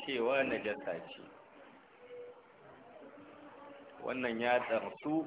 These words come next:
bisa hadisan manzon Allah sallallahu alaihi wasallam. Aisha radiyallahu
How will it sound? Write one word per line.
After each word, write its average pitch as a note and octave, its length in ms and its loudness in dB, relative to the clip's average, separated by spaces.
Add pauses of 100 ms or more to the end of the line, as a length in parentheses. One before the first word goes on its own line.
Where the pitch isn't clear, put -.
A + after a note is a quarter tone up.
(1200)
bisa G#2+ 320 0
hadisan G#2+ 560 0
manzon A2+ 460 2
Allah A2+ 420 4 (1200)
sallallahu A2+ 640 4
alaihi G#2 400 2
wasallam. F2+ 560 -4 (2250)
Aisha B2 540 6
radiyallahu A#2 640 4